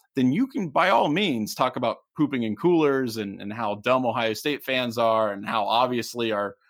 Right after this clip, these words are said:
our horrible degrees mean nothing. Uh, that's fine. That, that'll be part of the rivalry. But if you're truly done and, and you're gonna, like, take your ball and go home, then stop talking about anything else that goes along with it,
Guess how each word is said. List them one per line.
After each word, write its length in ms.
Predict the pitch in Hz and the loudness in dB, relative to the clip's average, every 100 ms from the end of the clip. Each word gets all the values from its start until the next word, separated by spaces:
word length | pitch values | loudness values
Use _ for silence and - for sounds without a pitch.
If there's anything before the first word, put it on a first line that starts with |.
| - | -8
our 100 | 98 - | -8 -2
horrible 480 | 135 156 147 127 123 | 2 4 4 2 -2
degrees 480 | 117 120 131 117 | -2 -2 -2 -2
mean 260 | 113 101 101 | -4 -6 -4
nothing. 520 | 120 123 135 120 117 - _ _ _ - | -4 -2 -4 -4 -6 -10 _ _ _ -2
Uh, 160 | 117 | 0
that's 240 | 113 214 - | 0 -2 -2
fine. 440 | 165 156 98 98 | 2 2 0 -2
That, 180 | 117 120 | 0 2
that'll 160 | 131 | 2
be 100 | 135 | 2
part 300 | 131 - 151 | -4 0 2
of 60 | 139 | 2
the 80 | 123 | 0
rivalry. 520 | 113 123 110 98 - - | 0 0 0 -6 -10 -10
But 80 | |
if 140 | 110 - | -10 -8
you're 100 | 220 | -8
truly 380 | - 226 214 165 | -8 -6 -6 -2
done 500 | 123 113 95 101 107 | 0 0 -2 -8 -6
and, 260 | 107 107 104 | -4 -4 -4
and 160 | 104 110 | -6 -4
you're 120 | 120 | -4
gonna, 200 | 131 135 127 | -4 -4 -2
like, 220 | 113 113 | -2 -2
take 180 | - 120 | -4 -6
your 100 | 143 | -2
ball 260 | 123 123 127 | 2 4 4
and 80 | 131 | 2
go 120 | 135 | 2
home, 320 | 127 110 104 - _ _ _ _ _ | 4 4 2 -4 _ _ _ _ _
then 160 | 135 127 | 0 2
stop 360 | - 160 143 | 2 2 2
talking 460 | - 123 110 107 98 | 2 4 4 0 -4
about 360 | 98 95 92 - - | -2 0 0 -2 -4
anything 340 | 113 104 104 | -4 -4 -4
else 200 | 98 92 | -6 -6
that 120 | 82 | -10
goes 200 | 98 98 | -10 -8
along 240 | 95 95 101 | -6 -8 -8
with 160 | 107 | -14
it, 60 | - | -16